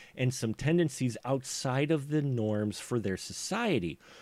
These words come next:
When he starts smashing a barrel and he literally flips an <laughs> entire wagon full of food, the girl who was completely comatose suddenly starts getting up as if she wants the,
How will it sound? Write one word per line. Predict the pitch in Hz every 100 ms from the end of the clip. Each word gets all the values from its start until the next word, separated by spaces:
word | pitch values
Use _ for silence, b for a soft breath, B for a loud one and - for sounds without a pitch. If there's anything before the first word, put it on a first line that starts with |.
| B
When | 113 110
he | 165 220
starts | - 185 175 -
smashing | - 123 131 180 - 190
a | 151
barrel | 120 151 160 131
and | 120
he | 123
literally | 117 123 170 196 190 147 117
flips | - - - 175 220 - -
an | 139
<laughs> |
entire | 127 - - 190 202 - 190 135 B B B
wagon | 123 147 190 165 156
full | - 180 170
of | 131
food, | - - 311 180 147 135 b b b b b b
the | 139
girl | 117 185 240 185
who | 175
was | 185 175
completely | - 156 196 175 156
comatose | 202 302 233 156 143
suddenly | - - 165 196 196
starts | 175 - 175 185 -
getting | 175 165 175
up | 240 -
as | 135 135
if | 180
she | - - 170 139 b b b b b _ _ -
wants | 101 120 233 - -
the, | 190